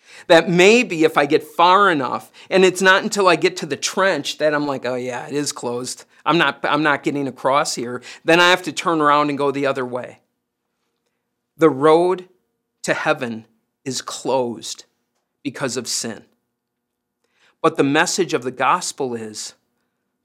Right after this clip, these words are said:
the road to heaven is open to all through Jesus Christ. And with those words, it, it's, it's, the road is open, is,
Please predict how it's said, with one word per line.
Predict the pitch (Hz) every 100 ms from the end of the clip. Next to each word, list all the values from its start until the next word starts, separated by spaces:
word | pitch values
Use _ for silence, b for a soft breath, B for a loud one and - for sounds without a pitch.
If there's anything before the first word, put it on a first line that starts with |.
| -
the | 143
road | 123 143 147 143 143 -
to | 135
heaven | - 139 135 123 107 113 _ _ _ _
is | 131 117 _
open | 143 151 151 113 107 - _ _ _ _ _ _ -
to | - 135 - _
all | 143 139 127 117 110 _ _ _ _ _
through | - 135
Jesus | 117 123 117 113
Christ. | - - 107 - - - _ _ _ _ _ _ _ _ _ _ _
And | 160 156 160 _
with | 143 147 220 -
those | 208 185 165
words, | 143 156 156 123
it, | 135 131 135 151 -
it's, | 147 -
it's, | 170 156 - - _ _ - -
the | 156 147 147
road | 147 139 170 190
is | 165 131
open, | 156 165 113 110 - _ _ _ _ _ _ _
is, | 175 160